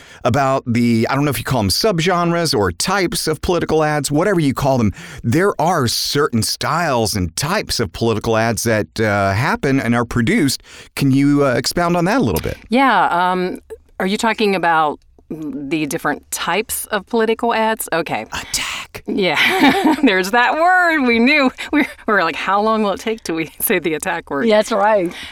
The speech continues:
Speaker 2: Um, actually, Christy and I were just, just going over this the past hour before we recorded this, and, um, because we're gonna be speaking,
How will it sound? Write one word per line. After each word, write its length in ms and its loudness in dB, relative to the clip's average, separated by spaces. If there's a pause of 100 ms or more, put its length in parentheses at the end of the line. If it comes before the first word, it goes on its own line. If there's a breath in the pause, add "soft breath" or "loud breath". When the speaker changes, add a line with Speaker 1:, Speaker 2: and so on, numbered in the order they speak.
(100)
Speaker 2:
Um, 260 0 (160)
actually, 320 -2
Christy 360 -2
and 100 2
I 100 0
were 100 -2
just, 340 -6 (160)
just 440 -6
going 220 0
over 140 0
this 280 -8
the 160 -10
past 320 -4
hour 220 -2
before 340 -6
we 120 -2
recorded 400 -6
this, 220 -4
and, 320 0 (400 loud breath)
um, 400 -4 (240)
because 300 -10
we're 60 -6
gonna 120 -4
be 120 -4
speaking, 540 -4